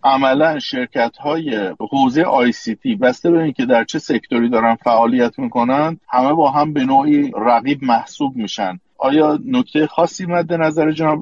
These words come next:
اینالویی که این رقابت رو مثلاً ناپسند می‌دونند یا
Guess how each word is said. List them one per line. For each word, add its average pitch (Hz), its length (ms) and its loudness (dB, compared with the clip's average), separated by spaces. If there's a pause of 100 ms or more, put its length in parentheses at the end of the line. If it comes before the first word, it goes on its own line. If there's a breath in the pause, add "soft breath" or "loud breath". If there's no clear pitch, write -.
اینالویی 147 440 0 (120)
که 139 280 0 (140)
این 131 260 0 (100)
رقابت 120 720 2
رو 135 360 4
مثلاً 120 520 -2 (120)
ناپسند 123 600 -2
می‌دونند 123 680 -4
یا 113 320 -2